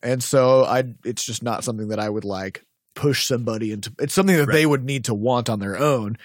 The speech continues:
Speaker 1: So if, if Steam is like, "Would you recommend this game to other people?" And I'm like, "Well, no.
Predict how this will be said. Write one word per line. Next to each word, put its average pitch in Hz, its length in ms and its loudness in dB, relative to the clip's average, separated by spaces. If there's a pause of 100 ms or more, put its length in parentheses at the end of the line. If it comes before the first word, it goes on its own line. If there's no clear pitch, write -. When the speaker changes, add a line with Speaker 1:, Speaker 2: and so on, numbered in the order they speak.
(260)
Speaker 1:
So - 160 4
if, 139 180 2
if 151 160 2
Steam 151 360 0
is 127 100 0
like, 120 160 0
"Would 208 140 4
you 381 100 4
recommend 175 540 2
this 196 160 0
game 170 360 0
to 120 320 0
other 151 220 2
people?" 156 380 -2
And 208 80 -4
I'm 180 80 -6
like, 127 180 -8
"Well, 190 200 -2
no. 147 360 -2